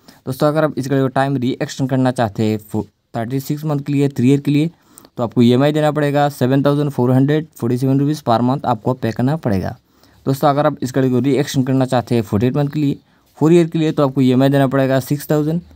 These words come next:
फ़िफ्टीन रुपीज per month आपको पे करना पड़ेगा। तो ये हो गई इस गाड़ी का फाइनेंस। दोस्तों, अगर आप इस गाड़ी को गुवाहाटी सिटी, सिटी से ख़रीदना चाहते हैं तो यही प्राइस मिलेगी और अदर सिटी से हो तो मुझे नीचे कमेंट कर पूछ सकते हो,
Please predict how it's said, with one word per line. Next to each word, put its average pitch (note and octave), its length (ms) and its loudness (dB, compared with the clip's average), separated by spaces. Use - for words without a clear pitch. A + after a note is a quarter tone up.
फ़िफ्टीन D#3+ 400 2
रुपीज E3 320 0
per C3+ 220 -2
month D#3 320 -4
आपको C3 260 -2
पे A#2+ 180 -2
करना C#3+ 240 2
पड़ेगा। F#2 280 -4
तो B2 60 -2
ये B2 160 0
हो D#3 160 0
गई F3 200 6
इस D3 140 0
गाड़ी C#3+ 160 2
का C3 140 -2
फाइनेंस। B2 540 -2
दोस्तों, B2+ 220 -2
अगर D#3 140 0
आप F3 180 -4
इस C#3+ 160 -6
गाड़ी C3+ 160 0
को C#3 120 -2
गुवाहाटी A#2+ 360 -2
सिटी, D3+ 360 -4
सिटी C3+ 340 -2
से C3+ 140 0
ख़रीदना B2 260 0
चाहते C3+ 260 -4
हैं B2+ 60 -6
तो C#3 100 -2
यही B2+ 220 -2
प्राइस C#3 280 -4
मिलेगी D3 320 -2
और B2+ 100 2
अदर D3 200 2
सिटी E3+ 260 -6
से D#3+ 100 -4
हो D3 160 0
तो E3 120 0
मुझे D3+ 200 0
नीचे C3 280 0
कमेंट D3 240 -2
कर C#3+ 160 -2
पूछ C#3 220 -8
सकते D#3 220 -2
हो, F#3 100 -2